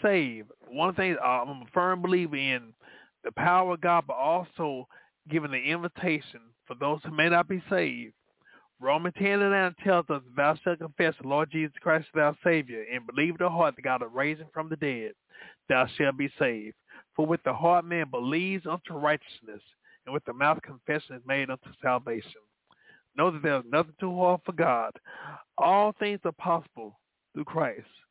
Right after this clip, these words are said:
So I want each and every one of us to really look at ourselves and, and just ask ourselves, "Is this, is this something that we can do on our own?" No.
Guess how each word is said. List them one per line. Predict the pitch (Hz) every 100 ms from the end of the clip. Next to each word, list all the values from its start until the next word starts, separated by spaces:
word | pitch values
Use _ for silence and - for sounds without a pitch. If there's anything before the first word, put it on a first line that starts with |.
| _ _ - _ -
So |
I | 151 139
want | 185 202 180
each | 196 226
and | 226
every | 220 190
one | 202
of | 190 165
us | 165 165 _ _ _ _
to | - 139
really | 175 226 220
look | 214 -
at | 185
ourselves | 165 156 156 170 170 170 -
and, | 131 120 170 175 -
and | 156 156 220 170
just | 262 - _ _ - _ -
ask | 185 240 233
ourselves, | 196 185 - 180 156 139 -
"Is | 139
this, | 147 214 - 165 - - _ _ _ _
is | 156 156
this | 247 240
something | 233 208 196 175
that | 165 135 - _ _ _ -
we | 202
can | 170 151
do | 170 180
on | 175
our | 160 160
own?" | 170 175 170 165 196
No. | 294 214 -